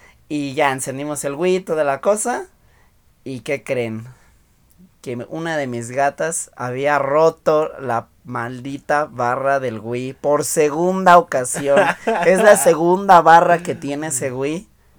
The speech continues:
Speaker 1: y la segunda que, que destroza
Speaker 2: Y
Speaker 1: y ya
Speaker 2: mamó.
Speaker 1: no podemos jugar Mario Strikers. Pero nuestros mains son Mario Kart ocho, Mortal Kombat once, Fifita dos mil dieciocho.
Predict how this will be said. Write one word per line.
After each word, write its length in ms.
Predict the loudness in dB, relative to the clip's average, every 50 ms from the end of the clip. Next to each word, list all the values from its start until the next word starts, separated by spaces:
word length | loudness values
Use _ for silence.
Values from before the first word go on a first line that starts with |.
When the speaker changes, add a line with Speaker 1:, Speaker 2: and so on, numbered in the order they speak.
| _ _
Speaker 1:
y 160 | -14 -12 -8 -6
la 160 | -4 -4 -4
segunda 560 | -4 -6 -6 -6 -6 -6 -4 -4 -4 -4 -4
que, 240 | -6 -8 -8 -8 -8
que 140 | -10 -10 -10
destroza 760 | -8 -8 -10 -8 -6 -6 -4 -4 -2 -2 0 0 0 -2
Speaker 2:
Y 40 | -2
Speaker 1:
y 20 | -2
ya 100 | -2 -2
Speaker 2:
mamó. 120 | -2 -4 -6
Speaker 1:
no 60 | -8
podemos 480 | -8 -6 -6 -6 -6 -8 -10 -12 -12 -14
jugar 360 | -14 -12 -8 -6 -6 -6 -6
Mario 280 | -6 -8 -10 -10 -10
Strikers. 600 | -8 -4 0 2 2 0 0 -4 -10 -10 -10 -12 -16 -18 -20 -20 -20 -20 -20 _ _
Pero 300 | 0 2 4 4 4 4
nuestros 400 | 2 0 -4 -6 -6 -8 -8 -8
mains 280 | -8 -8 -6 -6 -6 -4
son 380 | 0 2 2 2 0 -2 -10 -14 -16
Mario 460 | -14 -6 -2 0 0 0 0 -2 -2
Kart 260 | 0 0 0 0 -2
ocho, 460 | -4 -4 -4 -4 -6 -6 -6 -6 -8 -10
Mortal 420 | -8 -6 -6 -6 -6 -6 -6 -6 -6
Kombat 400 | -6 -8 -6 -6 -6 -6 -4 -4
once, 480 | -4 -4 -4 -6 -8 -6 -8 -8 -10 -12 _ _ _ _ _ _ _ _
Fifita 920 | -20 -20 -18 -12 -6 -6 -6 -6 -6 -8 -10 -10 -10 -8 -2 2 2 2 2
dos 200 | 2 -2 -4 -6
mil 200 | -8 -8 -6 -6
dieciocho. 760 | -6 -6 -6 -6 -2 -2 -2 -2 -2 -4 -6 -6 -6 -6